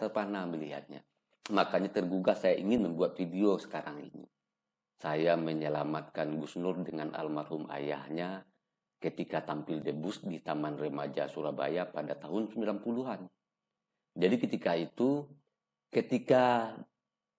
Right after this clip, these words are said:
almarhum ayahnya Gus Nur dan Gus Nur tampil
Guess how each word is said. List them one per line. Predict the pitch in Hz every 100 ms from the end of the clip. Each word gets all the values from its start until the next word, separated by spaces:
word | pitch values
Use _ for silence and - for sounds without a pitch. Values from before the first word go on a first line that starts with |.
| _ _ _ _ _ _ _ _ _ _ _ -
almarhum | 87 87 92 98 139 113
ayahnya | 87 90 85 85 80
Gus | 82 -
Nur | 92 95 - 90
dan | 80 80
Gus | 76 104
Nur | 95 -
tampil | 82 76 - 82 76 71